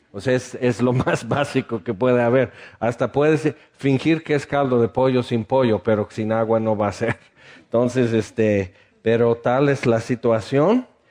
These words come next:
Y les encomienda entonces a la palabra de Dios, que tiene poder para sobreedificarles. Y les advierte acerca de cómo, este, entrarán como lobos rapaces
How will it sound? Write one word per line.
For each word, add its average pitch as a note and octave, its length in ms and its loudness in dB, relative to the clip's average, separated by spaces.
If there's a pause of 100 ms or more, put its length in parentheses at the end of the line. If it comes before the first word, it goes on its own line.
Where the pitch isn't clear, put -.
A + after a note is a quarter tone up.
(840)
Y B2 120 2
les B2+ 240 0
encomienda C3+ 600 2
entonces C3+ 360 -2
a C3 60 0
la G2+ 180 0
palabra G#2+ 460 0
de A2 140 0
Dios, B2 300 0
que G#2 120 -4
tiene A#2 280 0
poder A#2+ 640 0
para G#2+ 300 0
sobreedificarles. A#2 1900 -2 (300)
Y F#2+ 80 -12
les G#2+ 220 -2
advierte A2 640 0
acerca A2+ 680 -2 (260)
de A#2 340 0
cómo, D3 640 2 (340)
este, A#2+ 520 0
entrarán B2+ 680 0 (320)
como A2+ 400 2
lobos B2+ 640 0
rapaces A#2 720 -2